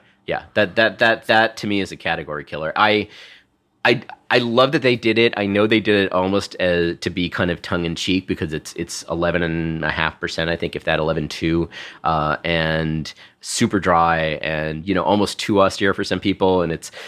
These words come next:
you know, it's meant to be a conversation piece and to get people a little riled up. I think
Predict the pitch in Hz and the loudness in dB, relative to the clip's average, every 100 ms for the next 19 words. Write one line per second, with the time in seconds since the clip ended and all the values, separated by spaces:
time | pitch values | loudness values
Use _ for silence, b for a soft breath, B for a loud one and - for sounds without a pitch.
0 | B - 120 - - - 123 131 135 110 | B 2 2 2 -2 2 2 2 0 0
1 | 104 - 98 92 92 87 - 92 92 87 | 0 0 -2 -2 -2 -2 -2 -4 -4 -4
2 | - 82 80 87 - 90 87 85 85 85 | -6 -8 -4 -4 -4 -8 -6 -4 -4 -4
3 | 80 80 76 80 80 - B B B 113 | -2 0 0 -2 -4 -6 B B B -2
4 | - 139 143 - | 2 2 2 -2